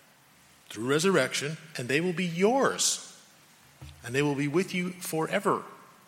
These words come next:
And as Paul said there, covet the greater gifts. And then he goes on in chapter thirteen, and I hope you know chapter thirteen of Corinthians, 'cause it's all about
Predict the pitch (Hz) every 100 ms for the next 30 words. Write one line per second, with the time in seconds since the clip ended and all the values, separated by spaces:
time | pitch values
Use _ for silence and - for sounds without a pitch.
0 | - - - - - - - - 131 135
1 | 147 - - 165 156 151 143 123 113 131
2 | 117 113 117 - - - - - _ _
3 | _ _ _ _ _ - _ - - -
4 | - 262 247 123 - - - - - 110
5 | 95 117 175 196 160 110 131 - - -
6 | - - - - - - 165 165 165 160
7 | 156 151 135 117 - 147 - 123 143 131
8 | - 127 107 113 113 - 208 175 170 139
9 | 147 135 120 - 127 - 135 120 101 123
10 | 123 107 98 104 - - - 113 110 127
11 | 156 160 127 120 117